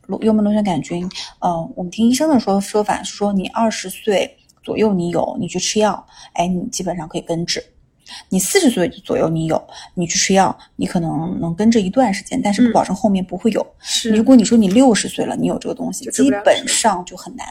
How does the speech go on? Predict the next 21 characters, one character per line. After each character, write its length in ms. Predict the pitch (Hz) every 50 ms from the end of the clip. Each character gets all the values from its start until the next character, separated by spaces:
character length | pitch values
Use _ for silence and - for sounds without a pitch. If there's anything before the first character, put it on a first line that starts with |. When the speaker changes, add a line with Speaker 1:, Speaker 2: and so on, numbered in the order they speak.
| - - _ - - - - - _
Speaker 1:
当 140 | - 277 262
然， 120 | 240 240 247 - -
它 240 | - - - 285 320
是 200 | 311 - - 269
一 120 | 214 185
个 200 | 180 - 185 175
那 60 | 190
种 180 | 196 185 175 170 -
大 200 | 202 196 202 214
的 280 | 190 180 175 170 165 -
那 60 | 196
种 120 | 190 175 165
肠 220 | - - - 165
胃 100 | 196 226
环 320 | 220 - - - - - -
境， 220 | - 202 196 185
如 100 | 185 190
果 100 | 196 196
你 80 | 202 208
长 240 | 208 220 202 -
了， 80 | - -